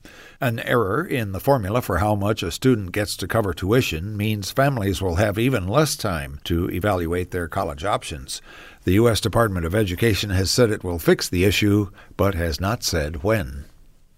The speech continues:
A bill that advanced in the Iowa Senate would reinstate the death penalty more than sixty years after the state's last execution.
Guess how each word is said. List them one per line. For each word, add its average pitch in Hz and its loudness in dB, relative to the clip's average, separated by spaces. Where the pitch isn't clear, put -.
A 101 0
bill 120 6
that 113 0
advanced 120 -2
in 95 -6
the 101 -4
Iowa 107 2
Senate 107 0
would 90 -2
reinstate 113 0
the 101 -4
death 131 2
penalty 76 -6
more 101 -2
than 95 -6
sixty - -4
years 98 0
after 107 -2
the 78 -8
state's - -4
last 104 2
execution. 107 -2